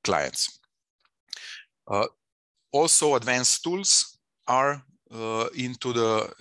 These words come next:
uh, incorporated into the platform. You ne-, you have, uh, planning, insight into shipments, uh, signed doc-, signed documents, package, uh, package, uh, uh,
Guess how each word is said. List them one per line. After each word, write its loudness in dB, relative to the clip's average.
uh, -4
incorporated -2
into -12
the -12
platform. 0
You -8
ne-, -8
you -8
have, -2
uh, -8
planning, 0
insight -2
into -10
shipments, -6
uh, 2
signed 2
doc-, 2
signed 0
documents, -4
package, 0
uh, -6
package, -2
uh, 0
uh, -4